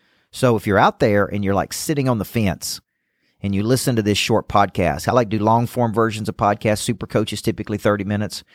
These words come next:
Uh, we're about to move into a period where I interview big-time people. I was talking to Rob O'Neill, the Navy seal this morning that shot Osama bin Laden.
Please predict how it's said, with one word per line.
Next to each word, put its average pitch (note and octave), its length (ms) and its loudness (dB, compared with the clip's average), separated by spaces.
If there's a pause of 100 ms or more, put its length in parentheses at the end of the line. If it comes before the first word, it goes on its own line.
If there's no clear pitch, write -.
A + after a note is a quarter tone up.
(400)
Uh, F2 140 -2
we're G2 160 2
about A2 280 2
to A#2+ 60 0
move A2+ 220 2
into G#2+ 160 -2
a F#2+ 40 0
period A2+ 280 0
where F#2+ 100 4
I - 60 2
interview G#2+ 540 0 (260)
big-time G#2+ 440 0
people. A2 460 -4 (100)
I F2 80 0
was E2 220 -6
talking G#2 300 0
to F#2+ 40 -2
Rob G2 280 4
O'Neill, G#2 260 0
the G2 100 -4
Navy F#2+ 240 -2
seal G2+ 260 -2
this G#2 180 -6
morning G#2 260 -2
that - 100 -8
shot F#2+ 220 4
Osama G2 420 0
bin F2+ 140 0
Laden. G#2+ 380 2